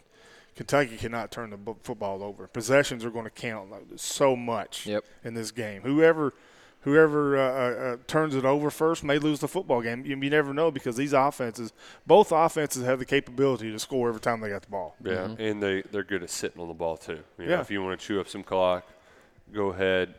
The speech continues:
Speaker 3: salt it away. Well, uh, kind of. I mean, I mentioned earlier, Louisville blew a bunch of leads. Where,
Speaker 1: Yeah.
Speaker 3: you know, uh, but you, I think the key to that, though, Drew,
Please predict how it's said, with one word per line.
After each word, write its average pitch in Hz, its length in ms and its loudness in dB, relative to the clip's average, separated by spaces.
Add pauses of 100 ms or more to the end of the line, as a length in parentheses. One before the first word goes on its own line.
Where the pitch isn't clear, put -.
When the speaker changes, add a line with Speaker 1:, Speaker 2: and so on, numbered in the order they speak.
Speaker 3:
salt 104 360 2
it 101 80 0
away. 92 440 -2 (300)
Well, 131 320 6 (560)
uh, - 60 -18 (280)
kind 139 360 4
of. 90 340 -4
I 107 40 -8
mean, 98 200 -2
I 104 220 0
mentioned 104 360 -6
earlier, 85 260 -12
Louisville 90 320 -8
blew 95 120 -8
a - 40 -12
bunch 85 260 -18
of 73 100 -20
leads. 52 380 -14 (200)
Where, 92 180 -12
Speaker 1:
Yeah. 120 120 -6
Speaker 3:
you 87 80 -10
know, - 160 -20 (220)
uh, 85 40 -18 (1160)
but 127 220 0
you, 151 120 -2
I 127 80 0
think 156 420 0
the 113 140 2
key 143 260 -4
to 110 80 0
that, 107 220 2
though, 98 120 -2
Drew, 92 340 -6